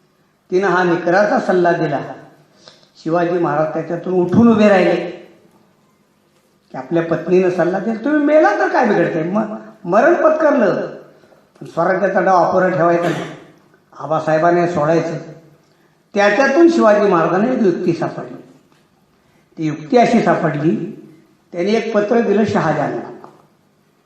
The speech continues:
आग्र्याला. शहाजहानला एक पत्र दिलं, त्या पत्रामध्ये असं लिहिलं की, "मी, आमचे बंधू शंभूराजे आणि आमचे वडील शहाजीराजे, आम्ही तिघंही आमचं जे वतन आहे त्या वतनासह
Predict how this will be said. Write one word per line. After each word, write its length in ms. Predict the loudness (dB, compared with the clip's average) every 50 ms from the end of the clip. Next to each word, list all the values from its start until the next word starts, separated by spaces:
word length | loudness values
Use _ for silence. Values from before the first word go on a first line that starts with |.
| _ _ _ _ _ _ _ _ _ _ _ _ _ _ -6
आग्र्याला. 420 | -6 -4 -4 -4 -4 -4 -6 -8 -12 -16 -20 -20 -20 _ _ _ _ _ -14 -6
शहाजहानला 440 | -2 -2 0 0 2 2 2 2 0
एक 100 | 0 0
पत्र 260 | -2 -2 0 0 0
दिलं, 260 | 0 0 0 -2 -2 -4
त्या 100 | -4 -6
पत्रामध्ये 500 | -6 -8 -6 -4 -2 -2 -2 0 -2 -4
असं 180 | -4 -4 0
लिहिलं 300 | 2 2 2 2 2 -2 -4 -8 -12 -14 -18 -20 -20 -20 -20 -20 -20 -20 -20 _ _ _ _ _ -4
की, 80 | -2
"मी, 260 | 0 2 2 2 2 2 2 -2 -6 -8 -14 -16 -20 -20 -20 _ _ _ _ _ _ _ _ _ _ _ -8
आमचे 320 | -4 -4 -2 0 0 0
बंधू 340 | 2 2 2 2 2 2 0
शंभूराजे 600 | 0 0 0 2 2 2 4 4 2 2 2 -2
आणि 400 | -4 -6 -10 -12 -10 -10 -6 -6
आमचे 260 | -6 -6 -4 -4 -2
वडील 280 | -2 0 -2 -2 -4 -4
शहाजीराजे, 680 | -2 -2 -2 -2 -2 -2 0 0 0 -2 -4 -8 -10 -12 -16 -20 -20 -20 _ _ _ _ _ _ _ _
आम्ही 220 | -8 -4 -2 -2 -2 -2 0 -2
तिघंही 420 | 0 4 4 4 4 4 2 0 -2 -4 -8 -10 -14 -18 -20 -20 _ _ _ _ _ _ _ _ _ _ _ -10
आमचं 280 | -8 -8 -6 -6 -6
जे 140 | -2 0 0
वतन 360 | 2 0 0 0 2 2 2
आहे 240 | 2 0 -2 -6 -4
त्या 80 | -2 0
वतनासह 720 | 0 0 -2 -2 -2 0 0 0 0 0 -2 -2 -2 -4